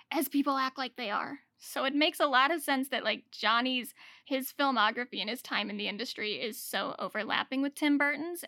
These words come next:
and they're so close, and they collaborate so much because they have very similar audiences in the way that they make stuff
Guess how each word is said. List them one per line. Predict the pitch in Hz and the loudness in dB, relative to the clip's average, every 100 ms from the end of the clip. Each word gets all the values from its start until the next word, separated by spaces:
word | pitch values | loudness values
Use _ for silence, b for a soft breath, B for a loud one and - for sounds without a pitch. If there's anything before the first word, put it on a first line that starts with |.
| - | -6
and | 202 | -6
they're | - 196 | -4 -6
so | 240 - - 190 208 | -6 -10 -4 -4 -4
close, | - - 190 220 254 - - - | -12 -6 -4 -4 -6 -10 -12 -10
and | 196 | -8
they | 139 | -8
collaborate | - 165 151 190 196 196 | -8 -2 -2 -2 -6 -8
so | - - 208 | -10 -6 -4
much | 196 - - - _ | -2 -4 -4 -12 _
because | 190 - 202 175 - b b b b - | -10 -6 -6 -6 -8 b b b b -2
they | 302 381 | 2 6
have | 359 480 | 6 6
very | 523 466 | 4 4
similar | 339 - 349 349 339 | 2 0 2 4 4
audiences | - 381 359 247 214 - 247 330 - | 6 4 4 -2 -2 -4 -4 -4 -6
in | - 277 | 0 2
the | 277 | 2
way | 269 285 285 | 2 0 2
that | 277 277 b b b b b _ _ - | 0 0 b b b b b _ _ 2
they | 294 311 | 6 8
make | 294 277 302 453 - | 10 10 8 6 0
stuff | - - - 381 | -10 -4 6 6